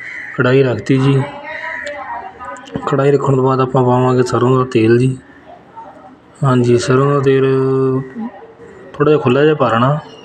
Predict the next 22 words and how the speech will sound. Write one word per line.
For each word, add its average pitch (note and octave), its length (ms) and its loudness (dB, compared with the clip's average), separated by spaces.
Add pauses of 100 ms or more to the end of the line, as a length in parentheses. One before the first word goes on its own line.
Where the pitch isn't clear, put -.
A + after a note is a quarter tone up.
(1160)
ਕਿਉਂਕਿ C3+ 420 4
ਜੇ C3+ 200 4
ਆਪਾਂ C3 220 0
ਘੱਟ C#3 200 0
ਪਾਵਾਂਗੇ C3 520 2
ਤਾਂ C3+ 180 0 (680)
ਜਿਹੜੇ A3+ 480 -2
ਕੋਫਤੇ B2+ 420 0
ਵਗੈਰਾ C3 240 4
ਥੱਲੇ A#2 240 -2
ਲੱਗ A2+ 160 0
ਜਾਂਦੇ G#2+ 260 -2
ਕਈ A#2 160 4
ਵਾਰ। C#3 160 0 (800)
ਹਾਂਜੀ, A2+ 400 -2 (600)
ਹੌਲੀ C3 220 2
ਹੌਲੀ C3 140 0 (100)
ਘਿਓ C3+ 120 0
ਕੋਫਤੇ B2+ 460 0
ਆਪਾਂ C3 260 -2
ਕੱਢ A#2 200 0
ਕੇ C#3+ 240 0